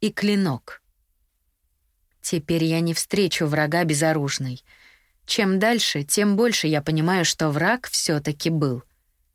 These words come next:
И я, и он, и Федор, и даже подонок Михайло — все мы стали марионетками в чьем-то спектакле. Кто-то стоял за нами, кто-то дергал за веревочки.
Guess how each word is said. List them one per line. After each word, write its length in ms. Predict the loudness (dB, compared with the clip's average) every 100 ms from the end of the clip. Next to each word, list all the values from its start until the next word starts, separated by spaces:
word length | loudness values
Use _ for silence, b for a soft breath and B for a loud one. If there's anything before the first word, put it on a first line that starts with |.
| _ _ _ _ _
И 80 | -2
я, 420 | -2 0 -2 -4 _ _ _ _ _
и 140 | 0 2
он, 400 | 2 0 -2 -4 _ _ _ _ _
и 120 | -2
Федор, 480 | 0 0 2 0 -4 -2
и 100 | 2
даже 260 | 2 0
подонок 540 | 2 2 2 2 0 0
Михайло — 580 | 0 2 2 0 -2 B B B B
все 320 | -8 -2 0
мы 100 | 2
стали 380 | 0 0 0 2
марионетками 800 | 0 0 0 0 -2 -2 -2 -2
в 80 | -2
чьем-то 400 | -2 0 0 -2
спектакле. 720 | -4 -6 -4 -4 -4 -6 -12 _ _ _ _ _ _
Кто-то 340 | -6 -2 0 -2
стоял 460 | 0 0 2 2
за 180 | 2 0
нами, 420 | 0 -2 -4 -8 -12 _ _
кто-то 420 | -8 -2 0 0
дергал 520 | 0 0 0 0 0 0
за 120 | 0
веревочки. 760 | 2 2 0 -2 -6 -8 -12